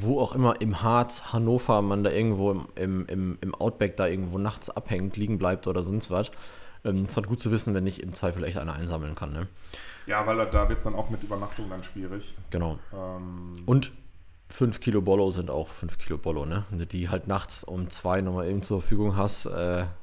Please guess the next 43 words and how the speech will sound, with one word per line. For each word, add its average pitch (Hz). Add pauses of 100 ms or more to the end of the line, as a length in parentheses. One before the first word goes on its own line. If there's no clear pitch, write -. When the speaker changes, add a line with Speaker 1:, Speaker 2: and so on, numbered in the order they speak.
Speaker 2:
Ja, 98 (260)
die 107
würde 110
man 104
eigentlich 101
auch 98
nicht 98
in 98
der 90
Arschrakete 92
Speaker 1:
Nee. 113
Speaker 2:
mitnehmen. 110
<laughs> -
Wobei 107
die, 120
es 110
soll 127
ja 127
warm 101
werden 139
am 135
Wochenende, 151
wobei 104
die 107
dann 104 (100)
wahrscheinlich 107 (100)
so 95
einen, 95 (460)
so 90
einen 90 (240)
ganzen 101
Tag 101
in 95
der 92
Arschrakete 101
schön 95
warm 95
werden 117 (220)
kann, 117 (100)
dann 90
ist -
die 87
auch 85